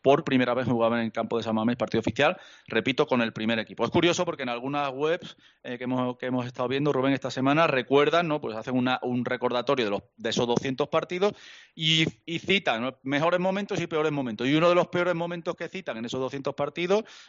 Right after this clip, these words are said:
eh, bueno, hablan de, de la eliminación en Copa contra el, el Ibiza, me parece que fue, de, de otros partidos, ¿no? Y uno de los que recuerdan precisamente es la derrota contra el Cádiz cero uno contra nueve, ¿no? Es curioso, ¿no? Vamos a ver si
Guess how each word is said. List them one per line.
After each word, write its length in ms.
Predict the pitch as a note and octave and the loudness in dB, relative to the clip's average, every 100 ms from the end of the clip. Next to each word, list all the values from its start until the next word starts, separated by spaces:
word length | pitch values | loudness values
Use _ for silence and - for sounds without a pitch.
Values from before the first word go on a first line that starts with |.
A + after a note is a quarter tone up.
| - | -10
eh, 200 | G2+ F#2+ | -6 0
bueno, 220 | G2 G2+ | 2 4
hablan 300 | G2 G#2 G#2 | 4 2 2
de, 220 | G#2 G#2 | 2 0
de 180 | G#2 G2+ | 0 -4
la 120 | G2+ | -2
eliminación 560 | G2+ G2 G2 F#2+ A2 G#2+ | -4 -2 -4 0 2 2
en 80 | G2+ | 4
Copa 260 | A2 G#2+ | 0 0
contra 480 | G#2 G2 - G2+ G2 | 0 -2 -2 -4 -4
el, 300 | G2 G2 G2 | -6 -6 -6
el 140 | G2+ G2 | -4 0
Ibiza, 300 | A#2+ F3+ C#3+ | 2 4 2
me 120 | B2 | 2
parece 240 | A#2 G#2+ | 0 -2
que 100 | G2 | -6
fue, 220 | - F#3+ | 2 4
de, 440 | F#3+ F#3+ F3+ B2+ B2 - _ | 6 4 2 0 -4 -12 _
de 100 | A#2+ | 0
otros 160 | C3 C3+ | 0 0
partidos, 340 | D#3 F3+ F#3 | -2 -2 -2
¿no? 180 | F#3+ - | -2 -2
Y 160 | E3 F#3 | 2 4
uno 220 | G3 F#3+ | 6 6
de 60 | F#3+ | 4
los 120 | F3+ | 2
que 80 | F#3 | -2
recuerdan 380 | F#3 F#3 F#3+ | -4 -4 -4
precisamente 580 | F#3 D#3+ D#3+ D#3+ D#3+ E3+ | -6 -10 -8 -8 -6 -4
es 80 | D#3 | -4
la 140 | D3+ | -4
derrota 240 | C#3+ C3 C#3+ D3+ | -4 -2 -2 -2
contra 240 | C#3+ C#3 C3+ | -4 -4 -4
el 80 | C3 | -4
Cádiz 260 | C#3 D3 C#3+ | -4 -4 -2
cero 180 | C3+ | 2
uno 300 | C3 C#3 D3 - - _ | 4 4 2 0 -20 _
contra 400 | - D#3 C#3 B2 | 2 2 2 -4
nueve, 260 | F#2+ E2+ F2 | -4 -10 -12
¿no? 180 | B2+ C#3 | -14 -12
Es 180 | A#2+ | -16
curioso, 340 | - B2 F#2+ F#2+ | -4 -4 -4 -6
¿no? 120 | B2+ A2+ | -8 -2
Vamos 240 | B2+ C#3+ | 2 2
a 80 | C3+ | 2
ver 180 | C#3+ D3 | 0 -4
si 300 | D#3 D#3+ | -6 -6